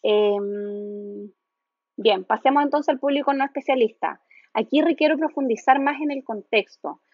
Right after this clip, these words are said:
porque es súper importante que ellos entiendan de qué estoy hablando. Eh, se requiere indicar claramente las conclusiones, porque como no son especialistas, no tienen ni idea de a dónde quiero llegar con todo lo que estoy diciendo.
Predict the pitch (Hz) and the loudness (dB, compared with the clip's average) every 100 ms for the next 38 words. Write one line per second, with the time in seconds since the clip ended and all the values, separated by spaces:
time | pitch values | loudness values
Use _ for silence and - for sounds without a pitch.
0 | _ _ 214 226 - 262 285 294 277 277 | _ _ -4 -4 -4 2 2 2 -2 -4
1 | - 285 294 - 302 - - 247 262 233 | 0 0 0 0 0 0 -2 -2 -2 -2
2 | 269 285 285 269 269 - 269 254 240 175 | 0 2 0 -2 -4 -2 2 2 2 -2
3 | 165 - - _ _ - _ _ 214 208 | -4 -8 -10 _ _ -20 _ _ 0 4
4 | 208 208 - 226 220 247 269 277 262 277 | 4 2 0 2 4 4 2 2 2 2
5 | 269 220 240 262 277 294 - 294 285 - | 2 0 0 0 -4 -4 -6 -6 -8 -2
6 | 294 220 185 - 220 - 233 233 - 226 | 0 0 -6 -8 -8 0 2 2 -2 -8
7 | 226 254 269 302 311 294 285 294 311 349 | -4 -4 -2 -4 -2 -2 0 -2 -2 -4
8 | 359 _ _ _ 247 240 269 277 254 254 | -4 _ _ _ -4 0 0 0 2 4
9 | 269 294 277 277 294 233 220 269 277 269 | 6 4 2 0 2 0 0 -4 -4 -4
10 | 277 240 214 254 285 - - 202 220 226 | -4 -2 2 2 0 -8 -16 -12 -8 -4
11 | 214 214 233 220 208 180 170 - | -4 -6 -4 -4 -4 -8 -8 -12